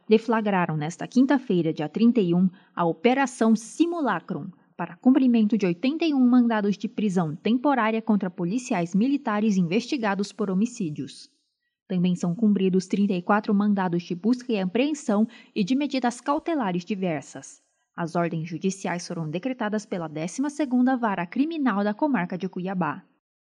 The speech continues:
Conforme o Ministério Público de Mato Grosso e a Polícia Civil, o grupo de militares é investigado pela morte de vinte e quatro pessoas com evidentes características de execução,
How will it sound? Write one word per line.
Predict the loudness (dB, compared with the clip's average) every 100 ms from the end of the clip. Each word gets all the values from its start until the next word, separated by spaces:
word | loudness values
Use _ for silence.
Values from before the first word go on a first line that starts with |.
| _ _ _ _ _ _ 0
Conforme | 2 6 6 6
o | 4
Ministério | 2 0 0 0 0
Público | 0 2 2 0
de | 0
Mato | 0 0 -2
Grosso | -2 -2 -2 -2
e | -2
a |
Polícia | 0 0 -2 -6
Civil, | -12 -8 -2 0 0 -4 _ -8
o | -2
grupo | 0 0 0
de | 2
militares | 2 2 0 -2 0 0 0
é | -2
investigado | 0 -2 -2 -4 -2 -2 0
pela | 0 0
morte | 2 0 2 0
de | -2
vinte | -2 -4 -4
e |
quatro | -4 -4 -4 -4
pessoas | -4 -2 -2 0 -2 -6 -16 -20 -6
com | -2 2
evidentes | 2 2 0 0 -2
características | -4 -2 -2 -2 0 0 -2 -4 -6 -4
de | -4
execução, | -2 -2 -2 -2 0 0